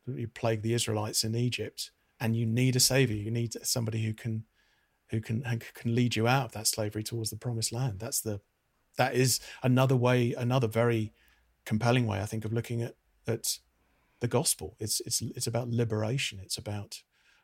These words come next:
freedom from slavery. And actually, sorry, I,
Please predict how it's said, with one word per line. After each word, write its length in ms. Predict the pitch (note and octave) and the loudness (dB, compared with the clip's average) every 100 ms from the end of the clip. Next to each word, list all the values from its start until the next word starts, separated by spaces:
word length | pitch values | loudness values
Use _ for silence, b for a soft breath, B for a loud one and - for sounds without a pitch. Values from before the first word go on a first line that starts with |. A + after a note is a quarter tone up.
| b | b
freedom 420 | - - A2+ A2 | -8 -4 -2 -2
from 160 | G#2+ G#2+ | -6 -6
slavery. 480 | - A#2 C3 - - _ _ _ _ _ _ _ - B - | -4 -4 -6 -10 -16 _ _ _ _ _ _ _ -14 B 0
And 140 | C#3+ | 2
actually, 440 | E3+ - - B2 B2 | 4 2 0 -2 2
sorry, 280 | - C3+ | 4 4
I, 200 | A#2 C3 | 4 2